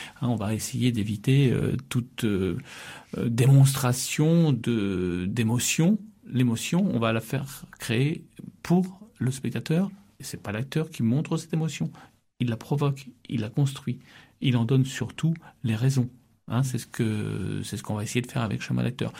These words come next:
Ce qui fait que, bien évidemment, sur toutes les personnes qui pratiquent, euh, avec nous, ont toutes, euh, loin de là, ne vont pas devenir, euh, comédiens ou comédiennes. En revanche, comme c'est une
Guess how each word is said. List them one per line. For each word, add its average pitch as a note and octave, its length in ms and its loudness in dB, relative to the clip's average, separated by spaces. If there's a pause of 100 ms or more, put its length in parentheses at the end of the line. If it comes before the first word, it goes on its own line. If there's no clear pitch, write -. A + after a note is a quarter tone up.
(280)
Ce - 180 -2
qui E3+ 160 2
fait E3 240 2
que, C3+ 80 0
bien A#2+ 160 4
évidemment, B2 320 2
sur A2 180 -4
toutes A#2 220 -4
les A2+ 80 0
personnes A2+ 320 0
qui A2+ 260 -2
pratiquent, B2+ 540 -4
euh, G2+ 160 -2 (340)
avec A2+ 240 -4
nous, G3 220 6 (540)
ont A2+ 180 -2
toutes, C#3 380 0
euh, F2 240 -4
loin E2+ 240 -2
de A#2 80 2
là, C#3+ 140 4
ne B2 60 4
vont G#2+ 200 -4 (340)
pas G#2+ 140 0
devenir, A#2+ 360 0
euh, G#2+ 240 0
comédiens A2 420 0
ou A2+ 40 -2
comédiennes. E3 440 2 (480)
En B2 100 4
revanche, D#3+ 680 4
comme D#3+ 180 4
c'est - 400 0
une C#3+ 640 2